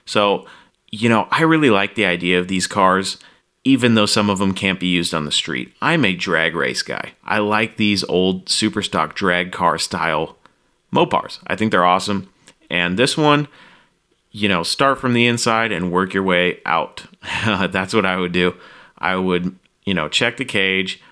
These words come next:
I would put a new dash in it. I'm not a big fan of the way this dash looks. And then I would probably do a little bit of tin work inside the car, in the trunk area, and then I would address the exterior. But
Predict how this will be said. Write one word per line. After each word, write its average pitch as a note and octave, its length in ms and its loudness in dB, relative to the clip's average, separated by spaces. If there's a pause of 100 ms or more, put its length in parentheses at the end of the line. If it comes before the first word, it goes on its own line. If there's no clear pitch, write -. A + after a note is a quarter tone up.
(100)
I F#2+ 100 0
would G#2 140 0
put F#3+ 180 0
a F3+ 40 2
new C#3 140 4
dash F2+ 460 -2
in G2 100 0
it. G2 120 2
I'm G2+ 120 0
not G2+ 180 0
a E2 40 -6
big E2+ 180 -4
fan E2+ 280 0
of E2 80 -2
the E2 80 -2
way E2 100 0
this D#2 180 -8
dash D#2+ 440 -2
looks. F2 380 -2 (340)
And F#2+ 240 0
then G2 160 0
I F2+ 100 2
would B2+ 160 0
probably C3 320 -2
do A2+ 180 4
a - 60 6
little G#2+ 180 4
bit F#2 140 0
of E2+ 80 -4
tin G#2 260 0
work G2+ 300 2 (340)
inside A2 400 0
the F#2 60 -4
car, A2 440 4
in E2+ 160 -6
the D2 60 -8
trunk G#2+ 340 0
area, G2+ 420 4 (460)
and F#2 500 0 (300)
then G2+ 480 0
I G2 280 0
would G2 340 0
address E2 400 0
the E2+ 140 0
exterior. C#2 600 -4
But F#2+ 340 -4